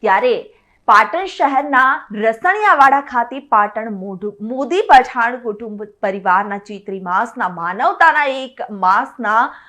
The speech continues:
બાવન જેટલા સમૂહ ગરબા મહોત્સવ પંચમ મ્યુઝિક ગ્રુપના સથવારે અંતિમ ચરણમાં જમાવટ લઈ રહ્યા છે.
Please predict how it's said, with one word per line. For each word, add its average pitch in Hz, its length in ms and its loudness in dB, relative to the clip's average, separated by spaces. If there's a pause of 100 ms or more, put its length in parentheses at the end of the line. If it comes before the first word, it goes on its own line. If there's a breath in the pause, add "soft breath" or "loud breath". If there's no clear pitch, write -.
(180 loud breath)
બાવન 311 580 6
જેટલા 302 380 2
સમૂહ 240 520 -8
ગરબા 202 320 -6
મહોત્સવ 202 760 -6 (500 soft breath)
પંચમ 302 480 -2 (140)
મ્યુઝિક 233 420 -6
ગ્રુપના 214 760 -6 (200)
સથવારે 247 580 4 (140)
અંતિમ 277 420 -4
ચરણમાં 226 600 -6
જમાવટ 190 540 -12
લઈ 185 220 -16
રહ્યા 147 300 -16
છે. - 180 -18